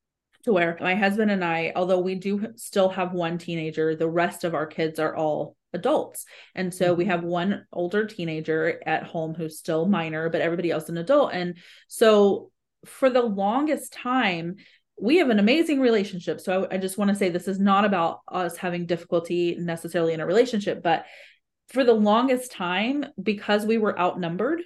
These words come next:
Speaker 1: by our children,
Speaker 2: Mm-hmm.
Speaker 1: it was like us against them <laughs> almost, you know, like, you
Speaker 2: Right.
Speaker 1: band together to deal with whatever shit comes next because there's always
Speaker 2: Always shit.
Speaker 1: something. And,
Speaker 2: Every
Speaker 1: like,
Speaker 2: day.
Speaker 1: someone's sick or somebody
Speaker 2: <laughs>
Speaker 1: needs something or somebody,
Speaker 2: Mm.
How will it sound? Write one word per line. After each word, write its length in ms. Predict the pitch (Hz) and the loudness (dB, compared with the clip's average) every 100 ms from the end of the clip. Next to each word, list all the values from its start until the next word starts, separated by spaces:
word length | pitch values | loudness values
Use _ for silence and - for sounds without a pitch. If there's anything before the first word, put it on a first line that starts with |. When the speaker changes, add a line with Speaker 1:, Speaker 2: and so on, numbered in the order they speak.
| _ 202 | _ 0
Speaker 1:
by 180 | 190 | 2
our 120 | 160 170 | 2 2
children, 360 | 165 165 185 | 2 4 6
Speaker 2:
Mm-hmm. 220 | 269 - - | 4 2 4
Speaker 1:
it 80 | 285 | 4
was 140 | 359 | 6
like 240 | 381 339 - | 4 2 2
us 300 | 196 220 302 | 2 4 2
against 420 | - 226 208 202 | -4 0 -2 -2
them 360 | 180 254 196 202 | -2 0 2 2
<laughs> 20 | |
almost, 500 | - 185 151 160 - | 2 -2 -4 -8 -6
you 80 | 208 | -2
know, 140 | 190 | 0
like, 200 | 233 202 185 | 2 4 4
you 160 | 156 | 4
Speaker 2:
Right. 80 | - - | 0 -2
Speaker 1:
band 340 | 196 214 254 | -2 0 -2
together 440 | 254 190 175 214 226 | -2 0 2 2 0
to 120 | 208 | -4
deal 360 | 165 180 185 | -4 0 2
with 140 | 226 190 | 4 2
whatever 720 | 175 175 - 180 185 196 226 | 0 -2 0 -2 -2 -2 -6
shit 400 | - - 175 - | -6 -2 -2 -2
comes 280 | 180 175 165 | -6 -6 -4
next 260 | 147 175 - | -4 -4 -6
because 300 | 196 180 165 | -4 -4 0
there's 260 | 170 165 - _ _ _ - | -2 -2 -10 _ _ _ 4
always 280 | 208 202 165 | 8 10 8
Speaker 2:
Always 300 | 156 147 143 | 8 6 4
shit. 260 | - 117 - | 0 -4 -6
Speaker 1:
something. 140 | - - - - | -14 -20 -18 2
And, 120 | 165 | 4
Speaker 2:
Every 80 | 160 | 6
Speaker 1:
like, 180 | 165 - | 4 4
Speaker 2:
day. 180 | 208 | 2
Speaker 1:
someone's 400 | 247 254 262 269 - | 2 2 2 0 2
sick 260 | 285 226 | 2 2
or 80 | 160 | -2
somebody 320 | 156 226 247 247 | -2 -2 -2 -2
Speaker 2:
<laughs> 80 | |
Speaker 1:
needs 200 | 262 247 | -2 -2
something 340 | 196 170 165 156 | -2 -6 -4 -4
or 80 | 160 | -4
somebody, 600 | - 220 247 247 247 | 0 0 0 -2 -4
Speaker 2:
Mm. 100 | 196 | -6